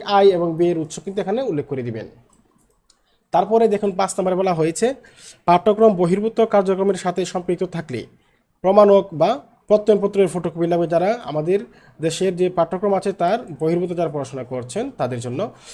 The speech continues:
প্রার্থীর প্রদানকৃত তথ্যে কোনো রকম অসঙ্গতি বা কারোর সাথে মিল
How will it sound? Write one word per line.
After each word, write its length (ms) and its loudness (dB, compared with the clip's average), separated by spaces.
প্রার্থীর 540 4
প্রদানকৃত 420 2
তথ্যে 400 0
কোনো 220 2
রকম 340 2
অসঙ্গতি 560 -2
বা 140 0
কারোর 260 0
সাথে 220 -2
মিল 400 0